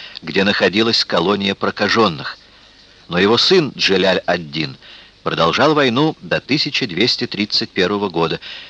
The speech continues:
когда был разбит и затем убит каким-то курдом. Тогда войну продолжили туркмены-сельджуки и курды-эюбиды, потомки Салах-ад-Дина. Но монголы и тут обрели союзников.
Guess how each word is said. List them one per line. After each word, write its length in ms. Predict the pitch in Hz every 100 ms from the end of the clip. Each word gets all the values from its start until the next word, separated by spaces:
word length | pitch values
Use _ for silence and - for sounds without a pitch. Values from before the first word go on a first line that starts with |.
| -
когда 320 | - - 92
был 180 | 87 82
разбит 540 | 80 76 123 175 - - - - -
и 100 | -
затем 360 | 80 - 135 151
убит 320 | 101 73 117
каким-то 460 | - 98 - 104 98
курдом. 580 | - 92 71 67 - - _ _ _ _ - - -
Тогда 340 | - 170 165 190
войну 300 | 180 151 185
продолжили 640 | - 131 165 151 165 160 - - -
туркмены-сельджуки 1120 | - 117 - 123 160 165 147 127 - 143 151
и 100 | 151
курды-эюбиды, 1700 | 139 120 143 127 147 143 - - - - 117 123 113 147 139 80 - - _ _ _ _
потомки 720 | - 78 110 131 123 127 123
Салах-ад-Дина. 960 | 110 - 80 92 - 95 82 80 65 - - _ _ _ _ _ - - -
Но 120 | -
монголы 440 | 104 135 160 190 208
и 20 |
тут 260 | - 147 127
обрели 400 | 110 104 101 98
союзников. 800 | 101 87 85 - 78 80 -